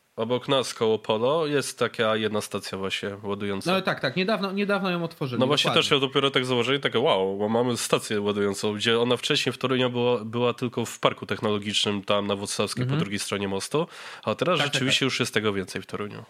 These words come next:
Speaker 2: Więc zaczyna to się podnosić, ale też w większych miejscowościach, zanim to będzie tak na wszystkich trasach zagęszczone, albo będzie na stacjach benzynowych obecne, żeby się to opłacało, to jeszcze chwila minie moim zdaniem.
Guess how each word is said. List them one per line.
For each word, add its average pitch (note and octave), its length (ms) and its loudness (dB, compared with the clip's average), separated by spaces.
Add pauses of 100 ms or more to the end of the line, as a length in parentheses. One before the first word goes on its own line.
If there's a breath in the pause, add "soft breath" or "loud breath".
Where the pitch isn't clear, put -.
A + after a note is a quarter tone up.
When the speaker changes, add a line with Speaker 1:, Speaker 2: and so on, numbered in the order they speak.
(1500 soft breath)
Speaker 2:
Więc D3 180 2
zaczyna F#3+ 320 0
to F#3 100 -2
się F3+ 100 -2
podnosić, D#3+ 420 0
ale D#3+ 140 2
też D#3 200 0
w B2+ 40 -6
większych E3+ 280 0
miejscowościach, D3+ 500 -2
zanim D3 220 -4
to D3+ 100 -2
będzie D#3+ 240 -2
tak C#3+ 200 -4
na D3 240 -2 (360)
wszystkich D#3+ 420 -4
trasach D#3 400 0
zagęszczone, C3+ 640 0
albo C#3+ 220 0
będzie D3+ 320 0
na D3 360 -2 (580)
stacjach F3 360 0
benzynowych C3+ 440 2
obecne, C3 340 0
żeby B2+ 140 -4
się C3+ 100 -10
to C3+ 60 -2
opłacało, C3+ 380 -2
to C#3+ 80 -4
jeszcze C3+ 200 -2
chwila C3 240 -4
minie B2 240 0
moim A2+ 220 -2
zdaniem. A#2+ 440 -2